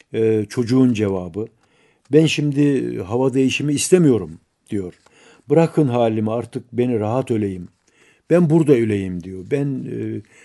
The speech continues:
bu yolculuğa dayanacak durumda değilim. Üç buçuk yıl bana katlandı bu mektep. Üç gün daha katlansa kıyamet mi kopar? Hem ne için?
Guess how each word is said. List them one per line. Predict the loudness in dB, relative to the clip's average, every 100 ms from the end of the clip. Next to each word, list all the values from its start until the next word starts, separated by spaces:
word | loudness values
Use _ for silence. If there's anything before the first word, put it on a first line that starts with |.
| _ _
bu | 2 4
yolculuğa | 6 6 4 2 2 4 4 2
dayanacak | 0 0 -2 -4 -6 -2
durumda | -2 0 -2 0
değilim. | 0 0 -4 -10 _ _ _ _ _ _ -6
Üç | -4 -4
buçuk | -6 -4 -6 -2
yıl | -2 0
bana | 0 0 -2
katlandı | -8 -4 -2 -2 -2 -2
bu |
mektep. | 0 -2 -6 -12 -12 -6
Üç | -4 -4 -4
gün | -2 -2 -8 _ _ _ -4
daha | -2 -2
katlansa | -4 -10 -8 -6 -6
kıyamet | -4 0 2 2 0 -2
mi | -8
kopar? | -6 -8 -8 -12 _ _
Hem | -2 0 2
ne | 0
için? | 0 -4 -4